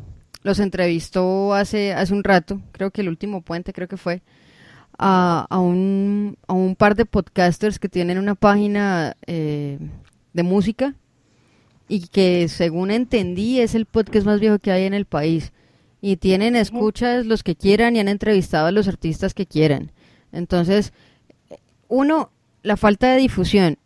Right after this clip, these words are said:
Speaker 1: y dos, la falta de conectividad es lo que hacen que Latinoamérica no,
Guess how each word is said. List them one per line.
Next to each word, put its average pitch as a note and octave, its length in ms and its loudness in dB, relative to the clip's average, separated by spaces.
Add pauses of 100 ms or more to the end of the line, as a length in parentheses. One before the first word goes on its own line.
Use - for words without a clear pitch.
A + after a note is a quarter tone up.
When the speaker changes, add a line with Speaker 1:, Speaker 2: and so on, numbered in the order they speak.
(680)
Speaker 1:
y A3 180 0
dos, G#3+ 460 6
la F#3 120 -2
falta G#3 320 0
de C4 100 2
conectividad B3 600 -2
es G#3+ 140 -2
lo A#3 80 0
que A3+ 160 -4
hacen G#3 220 -4
que A3+ 80 -6
Latinoamérica F#3+ 720 -4
no, E3+ 580 -2